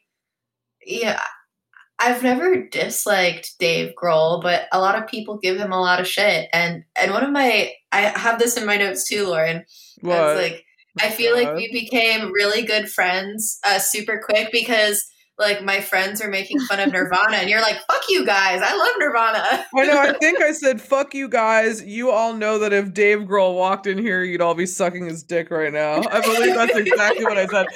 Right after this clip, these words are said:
Speaker 2: And they were like, "Huh, no way." I was like, "If Dave Grohl asked you guys to open up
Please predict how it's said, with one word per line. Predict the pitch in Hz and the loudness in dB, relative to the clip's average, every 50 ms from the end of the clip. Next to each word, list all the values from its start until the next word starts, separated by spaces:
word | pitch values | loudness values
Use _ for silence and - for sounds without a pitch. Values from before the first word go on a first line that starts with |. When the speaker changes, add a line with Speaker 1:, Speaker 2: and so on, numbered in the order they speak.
| - - - - | -10 -10 -8 -4
Speaker 2:
And | - 247 254 | -2 0 2
they | 262 | 2
were | 262 262 262 | 2 4 4
like, | 254 254 247 247 247 240 - - - - | 4 4 4 2 2 0 -4 -8 -8 -10
"Huh, | 269 - 349 349 330 370 415 466 466 - | -6 -2 0 2 2 4 2 2 2 2
no | 302 302 285 285 | 2 2 2 2
way." | 269 269 269 262 247 233 | 2 2 4 4 4 4
I | 220 220 | 4 2
was | 226 247 226 | 2 2 2
like, | 233 220 - - 156 151 - _ - | 0 0 0 -4 -12 -18 -16 _ -4
"If | 294 302 285 220 | -2 -2 -2 -4
Dave | - 302 311 330 339 | -4 -4 -4 -4 -4
Grohl | 269 262 311 294 285 208 | -2 0 2 2 2 4
asked | 247 254 254 254 - - | 4 4 2 2 0 -4
you | 240 247 | -4 0
guys | 247 233 233 233 233 | 2 2 2 2 0
to | 240 214 | -2 -2
open | 185 214 226 226 247 254 233 | 0 0 -2 0 0 0 0
up | 214 202 185 180 175 - | 0 0 0 0 0 -2